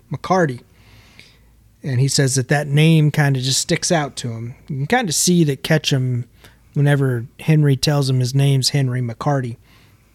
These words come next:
kinda gets a little like, "Huh." You can, you can tell he's on to something there.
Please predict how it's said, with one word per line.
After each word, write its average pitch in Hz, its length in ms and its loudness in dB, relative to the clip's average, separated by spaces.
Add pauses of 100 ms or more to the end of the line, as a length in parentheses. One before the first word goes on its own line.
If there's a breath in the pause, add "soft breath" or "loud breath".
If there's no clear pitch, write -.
(160 soft breath)
kinda 147 260 -4
gets 131 300 -4
a 117 160 -4
little 120 340 -6
like, 120 300 -10
"Huh." 180 200 2 (840 soft breath)
You - 60 -20
can, 156 120 -12 (180)
you 151 100 -6
can 147 100 -6
tell 196 180 2
he's 180 240 4
on 151 200 4
to 123 60 -4
something 117 580 -2
there. 117 260 -12